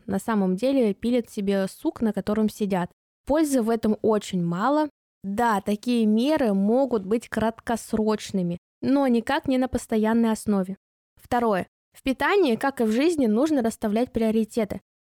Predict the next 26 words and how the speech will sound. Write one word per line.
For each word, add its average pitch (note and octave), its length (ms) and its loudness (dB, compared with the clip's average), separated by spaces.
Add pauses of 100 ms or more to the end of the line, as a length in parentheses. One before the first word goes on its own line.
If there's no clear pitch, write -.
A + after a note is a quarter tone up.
(160)
Правило A#3+ 600 2
восемьдесят A3 760 -2
двадцать A3+ 560 0
работает G#3+ 580 0
и G#3+ 60 0
здесь. G3+ 440 0 (500)
Восемьдесят A3+ 760 -2
процентов A3 580 -4
отдавайте G3+ 460 -2
предпочтение G#3+ 800 -2
полезным G3+ 600 0
продуктам, F#3+ 500 -4 (320)
а F#3+ 120 0
двадцать F#3 520 -2
процентов A3+ 680 -4 (140)
любимым. G#3+ 560 2 (320)
Но C4 160 2
не B3+ 140 2
факт, - 460 -4
конечно, G3+ 480 0
что - 180 -4
любимое G#3 560 2 (220)
не A#3+ 180 4
может A#3 400 2
быть G3+ 260 -2
полезным. G3 640 0